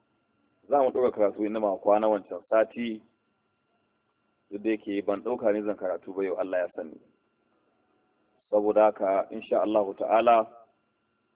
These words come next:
in ba a manta mun tsaya aya ta ishirin da shida cikin wannan sura mai albarka, Suratul Namli. Yau za mu tashi aya ta ishirin da bakwai, insha Allah. Ya ce, "Wa huna mau-, mau-, maudu-, maudu'is sujud." Inda muka tsaya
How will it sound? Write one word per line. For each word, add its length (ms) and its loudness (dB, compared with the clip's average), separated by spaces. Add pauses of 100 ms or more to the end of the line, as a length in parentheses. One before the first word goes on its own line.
(460)
in 100 -6
ba 100 4
a 60 2
manta 340 2
mun 140 -4
tsaya 260 2
aya 200 6
ta 120 -6
ishirin 380 -6
da 60 -2
shida 520 0
cikin 220 -8
wannan 180 -4
sura 160 2
mai 80 -4
albarka, 240 -4
Suratul 380 -4
Namli. 420 -2 (1120)
Yau 180 0
za 120 6
mu 100 -2
tashi 300 -6
aya 240 4
ta 100 -6
ishirin 400 -6
da 80 4
bakwai, 320 0
insha 300 0
Allah. 300 -6 (1700)
Ya 160 -2
ce, 140 -8
"Wa 120 4
huna 300 0
mau-, 240 2
mau-, 340 -4
maudu-, 380 2
maudu'is 500 -4
sujud." 380 -8 (1120)
Inda 180 0
muka 260 -2
tsaya 360 6